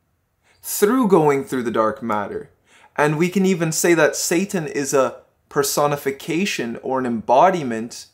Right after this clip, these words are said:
of, of Lucifer's daemon. For you guys that are walking this path of the night side, do you,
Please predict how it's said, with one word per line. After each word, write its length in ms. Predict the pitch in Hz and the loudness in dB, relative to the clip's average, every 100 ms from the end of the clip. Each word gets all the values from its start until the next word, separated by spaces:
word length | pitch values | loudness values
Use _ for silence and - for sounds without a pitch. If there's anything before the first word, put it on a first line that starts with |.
| _ _ _ _ _ _ | _ _ _ _ _ _
of, 640 | 170 196 139 139 - - _ _ _ _ _ _ _ _ _ _ _ _ _ _ _ _ _ _ _ _ _ _ _ _ _ _ _ _ _ _ _ _ _ _ _ _ _ _ _ _ _ | 2 4 4 0 -8 -20 _ _ _ _ _ _ _ _ _ _ _ _ _ _ _ _ _ _ _ _ _ _ _ _ _ _ _ _ _ _ _ _ _ _ _ _ _ _ _ _ _
of 360 | 123 131 120 - _ _ _ _ _ _ _ | -2 -2 -4 -14 _ _ _ _ _ _ _
Lucifer's 760 | 139 143 147 165 - 147 127 | -4 -4 -2 -6 2 2 2
daemon. 600 | 107 127 175 214 113 - - _ _ _ _ _ _ _ _ _ _ _ _ | 0 0 2 2 0 -6 -20 _ _ _ _ _ _ _ _ _ _ _ _
For 160 | - 147 | -2 0
you 180 | 185 | 2
guys 520 | 202 147 104 104 - - | 4 4 4 -2 -8 -2
that 120 | 127 | 0
are 80 | 127 | 4
walking 400 | 135 135 139 143 | 6 4 2 -8
this 140 | 127 | -8
path 340 | - 131 127 | -2 0 0
of 100 | 120 | -4
the 80 | 104 | -6
night 260 | 123 117 - | -2 -2 -2
side, 580 | - 147 156 107 101 - | 0 2 2 0 -4 -8
do 80 | |
you, 560 | 127 143 185 208 226 214 | -8 -4 -2 -2 -2 -8